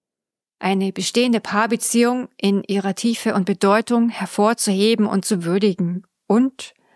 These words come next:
einen Blick in die Zukunft zu wagen.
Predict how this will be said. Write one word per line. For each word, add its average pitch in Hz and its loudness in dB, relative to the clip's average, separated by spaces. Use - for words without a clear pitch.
einen 220 4
Blick 202 0
in 208 4
die 208 2
Zukunft - -2
zu 175 -6
wagen. 190 -4